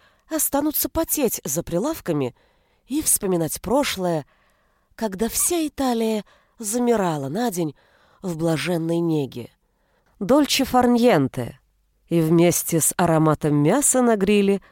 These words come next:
проникала в души божественная благодать. Дольче фар ньенте —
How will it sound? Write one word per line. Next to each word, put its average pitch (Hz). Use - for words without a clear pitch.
проникала 285
в 160
души 156
божественная 180
благодать. 165
Дольче 185
фар 170
ньенте — 180